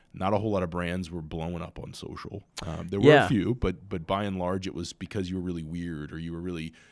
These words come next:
Speaker 1: like, you know, Denny's had a lot of really good stuff back in the day that they still
Speaker 2: That's
Speaker 1: do.
Speaker 2: true. Yeah.
Speaker 1: But, but it was, it wasn't based on sort of a human-ish voice in a lot of cases. Most
Speaker 2: Yeah.
Speaker 1: of them were based on a,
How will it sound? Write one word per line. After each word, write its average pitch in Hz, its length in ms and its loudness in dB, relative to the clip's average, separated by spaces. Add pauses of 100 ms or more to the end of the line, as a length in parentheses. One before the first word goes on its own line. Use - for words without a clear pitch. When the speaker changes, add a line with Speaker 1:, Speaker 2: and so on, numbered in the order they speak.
(100)
Speaker 1:
like, 69 180 -12
you 90 60 -6
know, 85 80 -6
Denny's 82 380 -6
had 82 100 -8
a 78 60 -6
lot - 180 -10
of 71 60 -8
really 71 160 -10
good - 160 -12
stuff - 260 -8
back - 220 -10
in 78 100 -6
the - 60 -12
day 73 260 -6
that - 180 -6
they - 60 -8
still - 160 2
Speaker 2:
That's 110 140 6
Speaker 1:
do. - 40 2
Speaker 2:
true. 117 300 8 (140)
Yeah. 117 160 6
Speaker 1:
But, 107 260 2
but 110 100 2
it 104 120 0
was, 95 360 0
it 95 140 -6
wasn't 113 400 2
based 98 380 -2
on 85 460 -4 (200)
sort 98 240 -2
of 78 80 -2
a 76 60 -2
human-ish 123 1040 -2
voice 107 520 -2
in 127 60 -2
a 120 60 -4
lot 123 140 -2
of 143 60 -4
cases. 147 520 0
Most 95 160 4
Speaker 2:
Yeah. 76 100 2
Speaker 1:
of 117 60 -2
them 110 140 2
were 95 80 0
based 90 300 -2
on 90 100 -4
a, 76 80 -6